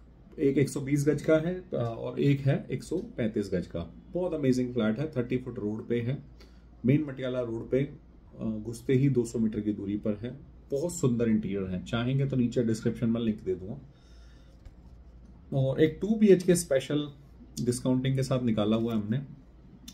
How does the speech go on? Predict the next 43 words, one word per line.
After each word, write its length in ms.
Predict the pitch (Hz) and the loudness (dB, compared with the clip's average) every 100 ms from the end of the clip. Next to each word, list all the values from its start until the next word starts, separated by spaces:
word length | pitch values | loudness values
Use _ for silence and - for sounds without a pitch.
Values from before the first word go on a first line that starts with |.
| - | -18
सत्तर 440 | - 165 - 240 202 | -8 -6 -2 4 8
गज 140 | 175 | 6
का 140 | - 170 | 6 2
टू 200 | 143 131 | 2 4
बी 140 | 131 | 6
एच 140 | 123 | 6
के 160 | - 127 | 4 2
है, 180 | 123 - - - - - - | 2 -2 -10 -20 -20 -4 4
नन्हे 240 | 151 190 | 6 6
पार्क 280 | 185 143 131 | 4 -2 0
में 100 | 127 | 0
है, 340 | 123 170 175 - - - - | 0 -2 -6 -14 -20 -20 2
द्वारका 400 | 117 135 - 180 | 6 6 6 4
और 260 | 147 127 120 | 8 8 8
नवादा 260 | 123 135 | 6 6
मेट्रो 240 | 160 151 151 | 4 2 0
स्टेशन 320 | 151 135 139 | 0 -2 -2
के 60 | |
पास 280 | 135 127 131 | 0 2 2
पड़ता 280 | 127 120 127 | 0 0 0
है। 120 | 131 | 0
और 240 | - 127 113 | -2 -4 2
जो 140 | 123 | 2
द्वारका 360 | 113 113 117 135 | 4 0 0 0
से 120 | 135 | 2
एंटर 200 | 127 127 | 4 2
करना 280 | 127 127 127 | 2 2 0
चाहें, 300 | 127 135 135 | 2 2 4
डीपीएस 320 | 117 123 127 | 2 2 0
स्कूल 260 | - 123 120 | 0 -2 -2
से 120 | 127 | 0
मात्र 300 | 113 110 - | 0 -2 -4
आधा 240 | 120 113 | -4 -2
किलोमीटर 380 | 113 113 110 110 | 0 0 2 0
की 100 | 107 | -2
दूरी 220 | 104 104 | -2 -6
पर 140 | 104 107 | -2 -2
है। 240 | 120 - - - - - - - - - - - | -2 -8 -14 -18 -18 -18 -20 -20 -20 -20 -20 -10
सत्तर 420 | - 185 180 220 | 4 4 4 4
गज 260 | 202 175 - | 4 4 2
का 260 | 165 175 | 0 0
second 500 | 170 - - 170 170 | -4 -2 0 2 0
floor 420 | - 131 135 139 | 2 2 2 -2